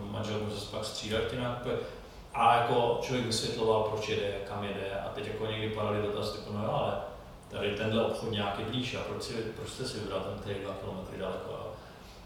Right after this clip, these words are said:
A to, že jako v tomhle nemají víno, protože je to halal obchodňák a my prostě to víno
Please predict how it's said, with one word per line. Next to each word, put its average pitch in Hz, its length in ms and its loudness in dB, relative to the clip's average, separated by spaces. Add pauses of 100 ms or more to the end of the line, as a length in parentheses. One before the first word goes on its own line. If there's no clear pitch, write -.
A - 20 -8
to, 107 140 -2
že 107 100 2 (280)
jako - 180 -6
v - 240 -6
tomhle 104 300 6
nemají 104 300 4
víno, 107 240 4
protože 107 260 0
je 104 100 2
to 101 100 0
halal 104 220 8
obchodňák - 580 8
a 147 100 10
my 127 80 10
prostě 156 260 12
to 196 220 12
víno 185 260 12